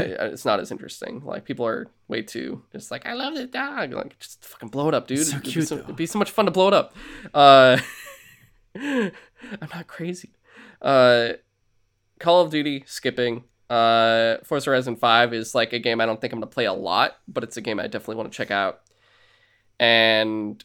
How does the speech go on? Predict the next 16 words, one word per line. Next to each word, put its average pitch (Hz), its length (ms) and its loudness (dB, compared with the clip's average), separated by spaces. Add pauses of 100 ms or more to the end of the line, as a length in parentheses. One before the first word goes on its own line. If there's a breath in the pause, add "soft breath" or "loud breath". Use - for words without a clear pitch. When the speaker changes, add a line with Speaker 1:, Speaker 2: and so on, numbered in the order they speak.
Speaker 2:
of 123 100 -14
course, 139 640 0
the 131 120 -6
two 135 160 -6
director's 120 420 -4
cuts, - 460 -2
like 98 180 -2
Ghost 117 200 -4
of 110 60 -16
Tsushima, 113 640 -4
I'm 110 120 -6
still 117 400 -4
unsure 107 880 -8 (380)
if 107 400 -6
I 98 180 -4
want 98 400 -6